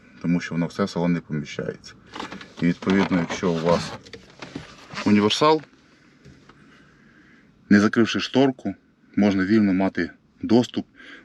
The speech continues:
до будь-яких речей, які є у багажному відділенні. Тобто по доступу, по комфорту це набагато краще. Коли вам нема необхідності вставати, зупинятися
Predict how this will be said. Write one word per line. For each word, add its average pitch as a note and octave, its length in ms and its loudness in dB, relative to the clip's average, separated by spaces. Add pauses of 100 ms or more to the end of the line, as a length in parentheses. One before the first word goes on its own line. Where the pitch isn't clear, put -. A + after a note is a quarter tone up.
(120)
до G#2 220 6 (160)
будь-яких F#2 680 -2
речей, G#2+ 340 0
які F#2 220 -4
є F2 220 0
у G#2+ 220 -2
багажному E2 560 -2
відділенні. D2+ 540 -4 (3000)
Тобто F2+ 420 0
по A2+ 140 4
доступу, A2+ 500 0
по - 160 -4
комфорту - 600 -6
це - 140 -4
набагато E2 440 -2
краще. - 440 -6 (800)
Коли F#2 120 4
вам F2+ 200 4
нема F#2 920 0
необхідності F2 640 -2
вставати, E2 600 -2 (420)
зупинятися F2 880 -2